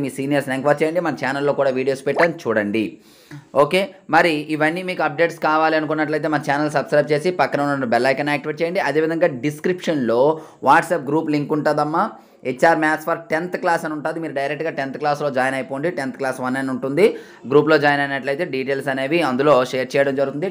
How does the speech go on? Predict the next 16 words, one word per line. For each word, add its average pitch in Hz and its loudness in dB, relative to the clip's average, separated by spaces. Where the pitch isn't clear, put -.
టెన్త్ 135 -4
క్లాస్కి 131 -2
సంబంధించి 135 -4
ప్రతి 147 2
ఇన్ఫర్మేషన్ 143 -2
ఇస్తాము. 156 0
కాబట్టి 143 4
వెంటనే 135 -2
గ్రూప్లో 151 4
అయితే 139 2
జాయిన్ 123 -2
అవ్వండి. 160 2
అదేవిధంగా 180 2
ఈ - 0
పీడీఎఫ్ 190 4
కూడా 180 4